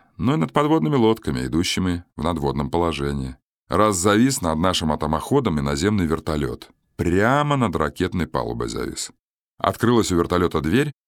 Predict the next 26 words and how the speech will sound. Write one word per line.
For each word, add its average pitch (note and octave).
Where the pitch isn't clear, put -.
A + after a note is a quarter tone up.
и D#2
вылез G#2
какой-то D#2
тип. -
Сел A2+
этот -
тип F#2
в D2
дверях, F#2+
свесил G2
свои E2+
ножки, A2
достал F#2+
лейку F#2+
и E3
давай F#2+
нас D#2
фотоаппаратить. C#2+
"Дайте F2
мне G#2
автомат!" — D3+
кричал G2
командир. E2
"Я A#2
его E3
сниму! A3